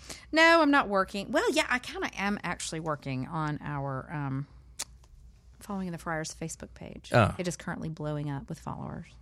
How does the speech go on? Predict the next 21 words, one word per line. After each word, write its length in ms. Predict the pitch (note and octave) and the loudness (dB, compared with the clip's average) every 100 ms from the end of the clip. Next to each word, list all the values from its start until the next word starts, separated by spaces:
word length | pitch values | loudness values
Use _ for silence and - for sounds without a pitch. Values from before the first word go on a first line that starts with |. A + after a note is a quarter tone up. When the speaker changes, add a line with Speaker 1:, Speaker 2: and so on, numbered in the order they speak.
| - - - - | -20 -20 -20 0
Speaker 2:
Is 200 | B2 F#2 | 2 2
it? 120 | - - - - - | 0 -10 -20 -20 -20
Speaker 1:
Yeah. 80 | - - - - - - | -20 -20 -20 -20 -12 -2
Speaker 2:
Nice. 340 | F3+ G3+ - | 0 0 -2
Speaker 1:
I 40 | F3+ | -6
send 260 | - D#3+ | -6 -8
out 160 | D#3+ - - | -8 -12 -12
invites. 680 | E3 D#3 - F3+ - - - - - - - - - - | -8 -8 -10 -12 -16 -20 -20 -20 -20 -20 -20 -20 -20 -4
Speaker 2:
Very 280 | A2 F#2 D2+ | 0 0 -2
nice. 480 | - - - - - | -8 -12 -10 -10 -10
Speaker 1:
Mm-hmm. 340 | G#3 - - G3+ - - - - - | -12 -12 -10 -10 -12 -20 -12 -10 -6
Speaker 2:
Very 180 | - F#2 | 0 2
polite 360 | - G#2 E2+ D#2+ | 4 4 4 2
of 140 | - | -4
you. 140 | - - - - - - | -8 -8 -16 -20 -20 -14
Speaker 1:
Yeah, 120 | - - | -14 -6
well, 140 | C4 C4 | -2 0
you 120 | G3 | -2
know, 320 | D3 C#3+ C#3+ - - A#3+ | -2 -6 -8 -12 -14 -8
I 60 | A#3+ | -6
like, 180 | G#3 | -6